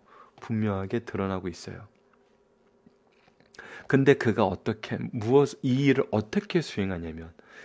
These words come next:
이 일을 어떻게 수행하는지를 보는 것이 오늘 우리가 좀 더 깊이 있게 보고자 했던 그 포인트예요. 그가 무식하고 미혹된 자를 어떻게 해요? 능히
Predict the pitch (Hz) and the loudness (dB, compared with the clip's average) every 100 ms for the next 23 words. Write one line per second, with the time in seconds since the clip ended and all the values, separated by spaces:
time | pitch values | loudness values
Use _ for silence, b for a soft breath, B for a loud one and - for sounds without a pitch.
0 | B 131 180 202 - 113 - 226 - 190 | B 6 8 8 4 0 -2 -10 -4 -4
1 | - 113 107 101 95 98 95 - 107 101 | -2 -4 -4 -4 -6 -8 -10 -8 -6 -6
2 | 95 - 131 165 b b b b - 120 | -8 -4 -4 -4 b b b b 0 2
3 | 143 131 92 98 110 160 - _ - - | 4 2 0 -4 -4 -6 -10 _ -20 -6
4 | 113 104 110 - 98 - 101 - - 92 | -2 -2 -2 -4 -6 -4 -4 -4 -4 -4
5 | 98 92 92 95 - - 139 123 - 98 | -2 -4 -6 -8 -10 -6 -4 -4 -10 -16
6 | 98 - _ _ _ _ _ _ _ _ | -16 -20 _ _ _ _ _ _ _ _
7 | _ _ - B B B - 123 135 120 | _ _ -20 B B B -2 2 2 0
8 | 98 113 123 143 - _ - - 117 123 | -2 -2 -2 -4 -6 _ -10 -6 0 2
9 | 123 123 B B B 110 113 131 131 - | 2 -2 B B B -8 0 2 0 -4
10 | _ - 123 120 110 110 139 175 - _ | _ -2 0 0 -2 2 2 0 -8 _
11 | _ _ _ _ - 104 - - - - | _ _ _ _ -6 -6 -6 -16 -14 -8
12 | 92 90 107 120 _ _ _ b b b | -6 -6 -8 -12 _ _ _ b b b
13 | _ 90 107 101 101 101 101 98 | _ -4 -2 0 -2 -4 -6 -8